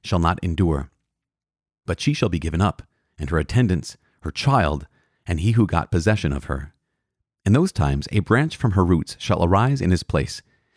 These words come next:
He shall come against the army and enter the fortress of the king of the north, and he shall deal with them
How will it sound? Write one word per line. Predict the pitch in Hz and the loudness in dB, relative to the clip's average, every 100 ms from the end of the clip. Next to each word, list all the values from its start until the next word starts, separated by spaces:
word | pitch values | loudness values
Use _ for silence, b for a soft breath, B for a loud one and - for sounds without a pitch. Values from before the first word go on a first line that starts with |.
| B | B
He | - 160 | -2 0
shall | 127 | 0
come | - 101 - | 2 0 0
against | 92 107 127 - | 0 0 0 -2
the | 71 | 0
army | 82 73 71 B | 0 0 -4 B
and | - 98 | -2 0
enter | 120 139 | 0 0
the | 113 | -2
fortress | - 113 120 127 - | 0 0 0 -4 -4
of | 90 | -6
the | 90 | -4
king | - 107 | 0 2
of | 104 | 2
the | 87 | 2
north, | 80 73 67 - _ _ _ _ _ | 2 0 -4 -16 _ _ _ _ _
and | 87 | 0
he | 98 | 2
shall | - 87 | 2 0
deal | 73 135 87 | 2 2 2
with | 73 - | 0 -4
them | 67 67 | -6 -6